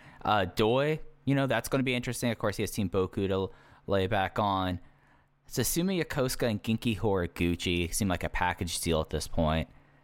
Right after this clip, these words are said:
Dragon Kid, though, that's an interesting one. He'll never turn heel, but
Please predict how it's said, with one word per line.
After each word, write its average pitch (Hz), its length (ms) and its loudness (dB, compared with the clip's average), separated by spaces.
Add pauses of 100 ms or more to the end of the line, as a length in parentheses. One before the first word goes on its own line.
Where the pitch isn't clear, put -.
(320)
Dragon 156 480 2
Kid, 98 420 0
though, 67 440 0
that's 123 260 2
an 143 100 0
interesting 104 720 -2
one. 85 200 0
He'll 101 180 0
never 127 240 0
turn 101 200 -2
heel, 87 500 0
but 85 320 0